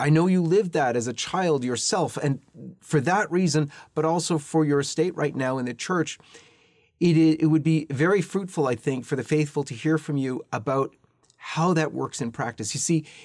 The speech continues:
in China, for instance, the church is living underground, had been, and they're in the midst of that still.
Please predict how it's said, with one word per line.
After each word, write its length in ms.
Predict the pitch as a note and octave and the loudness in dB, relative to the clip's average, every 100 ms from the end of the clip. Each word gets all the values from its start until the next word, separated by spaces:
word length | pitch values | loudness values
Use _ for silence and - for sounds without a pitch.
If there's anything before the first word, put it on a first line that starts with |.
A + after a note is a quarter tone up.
| - | -4
in 140 | F3 E3+ | 0 2
China, 380 | - G3 B3 F#3 | 2 0 0 0
for 180 | - D#3 | 0 0
instance, 480 | D3 - C#3+ - - _ _ _ _ C#3 | 0 0 -2 -4 -14 _ _ _ _ 0
the 320 | D3+ D#3 - | 2 2 0
church 560 | - - G3 - - - - | -4 -2 0 -2 -4 -4 0
is 260 | F3+ G3+ | 2 2
living 260 | E3 D3 C#3 | 2 2 2
underground, 440 | B2+ G#2+ B2+ C#3 | 0 0 -2 -2
had 300 | C#3 D#3 D#3+ | -2 -2 0
been, 340 | C#3 D#3 E3+ D#3+ | 2 2 2 -2
and 320 | - C3 C3 B2+ C3 | -6 -2 -2 -4 -2
they're 200 | C#3 C#3+ | 2 2
in 100 | C#3 | 4
the 60 | C#3 | 2
midst 200 | E3 - | 0 -2
of 60 | C3+ | -2
that 200 | B2+ - | -2 -2
still. 420 | - G#3+ F#3+ | -2 0 0